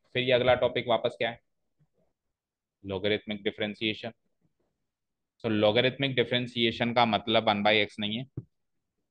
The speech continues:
मतलब log x का differentiation नहीं है ये। आपको लगे कि log x का differentiation करना है, वो तो कर दिया ना। इसका मतलब है किसी और function का differentiation करना है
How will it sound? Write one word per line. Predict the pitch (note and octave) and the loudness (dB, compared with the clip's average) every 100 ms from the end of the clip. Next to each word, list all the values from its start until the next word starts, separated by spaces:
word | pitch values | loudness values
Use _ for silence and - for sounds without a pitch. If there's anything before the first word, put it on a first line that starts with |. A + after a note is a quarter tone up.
| _ _ _ - | _ _ _ 0
मतलब | A2+ | 2
log | A2+ A2 | 4 2
x | B2 A#2+ | 2 0
का | B2 | -2
differentiation | A#2 A#2 G#2+ A#2 A2+ A#2+ | -2 -6 -10 -10 -8 -6
नहीं | A#2 B2+ | -4 -4
है | C3+ | -4
ये। | G#2+ - _ - - _ - _ _ _ _ | -6 -10 _ -20 -20 _ -20 _ _ _ _
आपको | G2 - | -8 0
लगे | A2 A2 A2 | 2 4 2
कि | A2+ | 4
log | G#2 | 4
x | G#2+ - | 2 0
का | |
differentiation | G2+ G2+ G#2+ G2+ G2+ G#2+ | -4 -2 -4 -6 -8 -4
करना | G2 F#2+ F#2+ | -4 -2 -4
है, | G2+ | -2
वो | |
तो | G#2 - | -4 -2
कर | A#2+ A2+ | -2 0
दिया | B2 B2+ | 0 2
ना। | E3+ - _ _ _ _ _ _ - _ _ _ _ _ _ | 0 -4 _ _ _ _ _ _ -20 _ _ _ _ _ _
इसका | - - F#3 | -14 -2 0
मतलब | F3+ - D#3 D3 | 0 0 0 2
है | D#3+ | 0
किसी | - D#3 F3+ | -2 -2 4
और | D3+ F3+ - | 6 6 4
function | E3 - D3+ | 0 -2 -2
का | D3+ | -2
differentiation | B2+ A#2 A#2+ A#2 A2 G#2+ G#2+ | -2 -6 -8 -8 -10 -10 -12
करना | G2+ G2 G#2 | -12 -12 -14
है | D#3 | -14